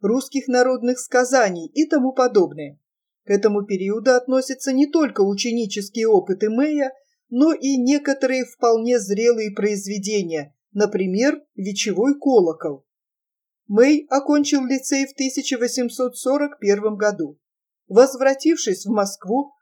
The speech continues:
он получил скромную должность в канцелярии московского генерал-губернатора, где прослужил восемь лет. Первые стихотворения Мэя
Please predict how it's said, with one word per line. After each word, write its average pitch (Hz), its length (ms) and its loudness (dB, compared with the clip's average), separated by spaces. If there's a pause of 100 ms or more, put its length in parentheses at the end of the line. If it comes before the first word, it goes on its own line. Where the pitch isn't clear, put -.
(160)
он 294 240 2
получил 294 480 0
скромную 285 680 0
должность 226 600 2
в - 40 -20
канцелярии 233 760 2
московского 240 800 -2
генерал-губернатора, 214 1500 0 (260)
где 196 280 -2
прослужил 226 840 0
восемь 202 520 0
лет. 160 300 -4 (760)
Первые 226 360 2
стихотворения 208 840 -2
Мэя 185 560 0